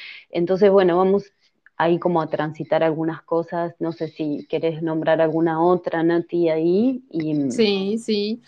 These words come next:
Speaker 2: Eh, en esto también de, de que decíamos de que cada maternidad es única, también
Speaker 1: <clears throat>
Speaker 2: poner sobre la mesa esto de que las mamás n-, no somos solas, ¿no? Como en esto de, de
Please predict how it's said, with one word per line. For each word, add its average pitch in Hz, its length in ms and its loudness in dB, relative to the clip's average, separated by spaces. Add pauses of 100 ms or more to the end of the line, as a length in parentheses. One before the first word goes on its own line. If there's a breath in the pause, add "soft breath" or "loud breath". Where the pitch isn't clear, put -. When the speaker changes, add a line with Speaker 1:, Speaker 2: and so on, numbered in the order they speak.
(220 soft breath)
Speaker 2:
Eh, 208 240 -2
en 202 100 -2
esto 240 220 0
también 220 320 2
de, 220 260 0
de 185 240 -8
que 185 100 -10
decíamos 208 340 -8
de 190 140 -6
que 185 120 -8
cada 196 200 -2
maternidad 190 520 -6
es 196 180 -16
única, 220 420 -2
también 190 540 -6
Speaker 1:
<clears throat> - 60 -20
Speaker 2:
poner 214 260 -4
sobre 214 300 -6
la 185 100 0
mesa 202 280 -8
esto 214 180 -8
de 214 100 -6
que 208 100 -10
las 190 160 -6
mamás 196 540 -10
n-, 202 240 -18
no 208 200 -6
somos 254 380 -6
solas, 214 520 -2
¿no? 214 420 -8 (120)
Como 208 200 -12
en 196 60 -12
esto 220 240 -12
de, 190 300 -10
de 185 280 -12